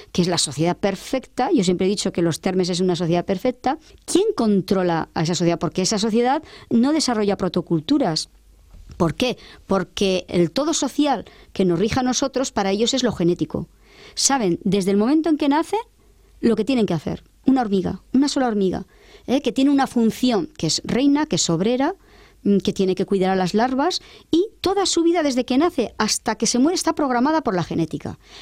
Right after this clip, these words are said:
Pero es otra sociedad que tiene que satisfacer las necesidades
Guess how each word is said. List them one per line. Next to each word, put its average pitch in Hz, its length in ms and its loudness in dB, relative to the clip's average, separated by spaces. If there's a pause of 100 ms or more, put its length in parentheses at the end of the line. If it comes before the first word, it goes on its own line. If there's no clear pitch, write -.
(120)
Pero 214 320 2 (260)
es 233 160 -2
otra 185 180 -4
sociedad 175 520 -2
que 247 100 0
tiene 233 360 0 (220)
que - 260 -2 (120)
satisfacer 262 800 -2
las 285 200 0
necesidades 196 720 0